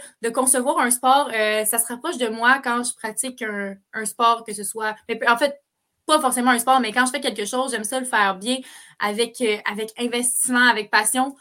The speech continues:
Euh, moi, pour ma part, je fais, je fais de l'équitation, peut-être certains le savent. Euh, donc, je, j'ai un peu la même attitude, là, de jamais, jamais arrêter. Il y a pas de, de summum à ce que je peux atteindre. C'est vraiment juste le,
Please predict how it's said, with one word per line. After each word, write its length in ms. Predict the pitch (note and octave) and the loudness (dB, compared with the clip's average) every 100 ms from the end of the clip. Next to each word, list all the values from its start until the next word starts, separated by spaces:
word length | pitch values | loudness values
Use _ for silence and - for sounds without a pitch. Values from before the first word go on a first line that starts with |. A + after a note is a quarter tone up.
| _ _ | _ _
Euh, 240 | G3 F#3+ G3 | 0 0 0
moi, 140 | A3+ | -2
pour 120 | A3+ | -2
ma 140 | G3 F#3+ | -6 -4
part, 140 | G#3 | -6
je 60 | G3+ | -6
fais, 180 | F#3+ F#3+ | -8 -6
je 60 | |
fais 100 | G#3 | -6
de 40 | F#3+ | -6
l'équitation, 440 | G3+ - F#3+ A3+ A3+ | -8 -6 -6 -6 -10
peut-être 240 | - - | -16 -8
certains 220 | - G3 | -8 -6
le 40 | G#3 | -6
savent. 380 | G3+ A#3 B3+ - - - - | 4 6 6 2 -16 -20 -4
Euh, 180 | F#3+ G3+ | 0 0
donc, 180 | G#3 A3 | 0 -4
je, 460 | G#3 G#3 G3 G3 F#3+ | 0 2 2 0 0
j'ai 80 | A3+ | 0
un 80 | |
peu 80 | A3 | 2
la 100 | C#4 | 4
même 140 | B3 B3 | 4 2
attitude, 380 | G#3+ - C#4 | 2 0 -2
là, 80 | A#3 | -2
de 100 | G#3+ | 0
jamais, 400 | G#3+ A3+ C4 C#4+ C#4+ _ _ - | 0 2 2 -2 -6 _ _ -6
jamais 240 | A3+ A#3+ D4+ | -2 2 4
arrêter. 320 | B3 B3 A#3+ D4 | 4 2 -2 0
Il 60 | |
y 40 | B3+ | 0
a 40 | |
pas 140 | B3 | 0
de, 220 | E4+ A3+ G3+ | -2 -2 0
de 120 | G#3+ | -2
summum 640 | G#3 C#4+ C4 B3+ D4 C4 | 0 2 4 4 4 4
à 80 | G#3+ | 0
ce 80 | G#3+ | -2
que 80 | G#3 | -6
je 80 | |
peux 80 | - | 2
atteindre. 340 | G#3 G#3 C4+ B3 | 2 4 0 0
C'est 60 | |
vraiment 280 | B3 A3+ B3+ | -2 -2 0
juste 220 | C4 D#4 | 0 -2
le, 180 | B3+ G3+ | -4 -4